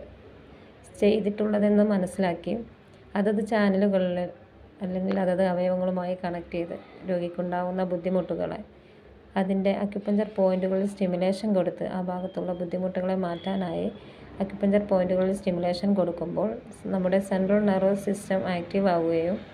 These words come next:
ബോഡിക്ക് ആവശ്യമായിട്ടുള്ള കെമിക്കലുകളെ റിലീ-,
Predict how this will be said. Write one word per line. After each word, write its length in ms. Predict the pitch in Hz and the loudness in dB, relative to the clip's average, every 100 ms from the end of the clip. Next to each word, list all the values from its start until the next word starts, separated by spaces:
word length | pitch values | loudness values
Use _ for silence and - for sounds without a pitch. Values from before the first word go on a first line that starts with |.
| - - - - - - - - - | -18 -20 -20 -20 -20 -20 -20 -8 4
ബോഡിക്ക് 320 | 202 202 208 | 6 6 4
ആവശ്യമായിട്ടുള്ള 680 | 208 202 208 208 190 190 190 | 4 4 4 2 2 2 0
കെമിക്കലുകളെ 720 | 190 185 180 196 196 190 202 | 2 0 0 0 2 4 4
റിലീ-, 320 | 196 175 170 | 4 0 -4